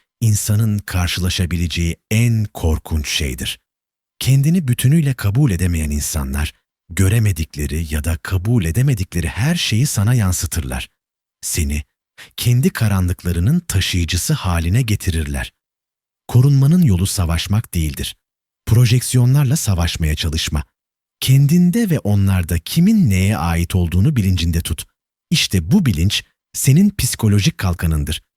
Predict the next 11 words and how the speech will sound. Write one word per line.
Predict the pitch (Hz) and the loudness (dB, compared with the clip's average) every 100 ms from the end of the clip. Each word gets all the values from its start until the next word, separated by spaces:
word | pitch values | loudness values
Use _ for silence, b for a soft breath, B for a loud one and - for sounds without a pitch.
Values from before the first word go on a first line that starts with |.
| _ _ - | _ _ 0
İnsan | 104 - 151 | 0 2 2
ilişkilerindeki | 156 107 - 92 92 87 85 - - | 2 0 -2 -2 0 0 -2 -4 -6
en | 107 147 175 | 2 4 4
tehlikeli | 165 - 98 87 - 85 80 | 2 0 0 0 -2 -2 -2
güçlere | 85 - 92 143 | -2 -2 -2 -2
karşı | - 80 76 - | -2 -2 -2 -4
seni | - 87 85 | -2 0 -2
koruyan | - 87 82 73 | 0 0 2 -2
tek | 73 156 196 | -2 -2 -2
şey | - 117 76 | 0 -2 -2
budur. | 73 71 | -4 -6